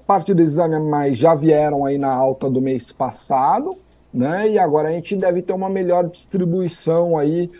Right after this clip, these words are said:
ah, até novembro. Mas assim, não acredito que seja assim uma, uma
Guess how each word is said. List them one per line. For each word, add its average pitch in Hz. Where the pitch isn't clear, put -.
ah, 151
até 170
novembro. 175
Mas 190
assim, 208
não 175
acredito 185
que 175
seja 185
assim 185
uma, 143
uma 143